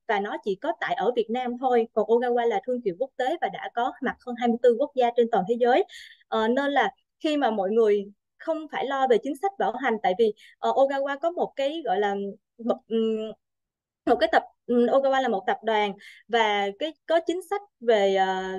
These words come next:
chính sách hậu thuẫn, hậu thuẫn về, về tài chính mạnh để mà có thể tồn tại và phát triển cho tới bây giờ. Ờ, một số khách hàng khi mà mua những cái ghế thị trường nội địa khác á,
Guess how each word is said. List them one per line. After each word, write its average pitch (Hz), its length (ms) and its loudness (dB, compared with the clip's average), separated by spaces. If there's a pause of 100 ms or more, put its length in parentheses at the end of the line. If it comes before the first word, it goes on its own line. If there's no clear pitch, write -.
(180)
chính 320 120 -4
sách 392 240 4
hậu 190 260 2
thuẫn, 196 320 -2
hậu 208 260 2
thuẫn 214 260 0
về, 214 200 4
về 196 240 2
tài 208 180 -2 (100)
chính 302 240 -4
mạnh 196 260 -4 (260)
để 196 180 2
mà 269 200 0
có 294 140 -4
thể 202 160 -2
tồn 208 340 -2
tại 185 340 -2
và 190 240 -2
phát 330 200 -6
triển 202 260 -2
cho 285 140 0
tới 294 120 -4
bây 269 160 0
giờ. 214 260 2 (360)
Ờ, 214 400 -2
một 214 160 2
số 359 140 2
khách 403 200 -4
hàng 247 280 -2
khi 294 100 -4
mà 269 140 -2
mua 277 340 -4
những 208 100 -2
cái 294 100 -4
ghế 302 240 -2 (420)
thị 202 180 6
trường 226 180 6
nội 196 160 0
địa 202 240 2
khác 320 220 -4
á, 427 80 -4